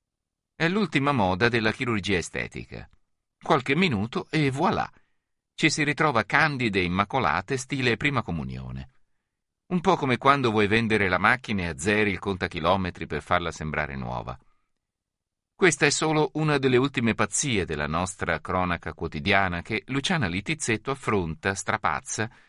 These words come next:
e con una strepitosa catarsi comica trasforma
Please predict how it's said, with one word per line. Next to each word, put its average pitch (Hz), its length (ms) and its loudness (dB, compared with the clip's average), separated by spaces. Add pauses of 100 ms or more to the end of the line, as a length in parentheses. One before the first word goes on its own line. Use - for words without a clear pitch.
(280)
e 156 160 -2
con 151 180 -2
una 160 220 2
strepitosa 127 760 -2
catarsi - 520 -2
comica 135 500 -2
trasforma 90 720 -2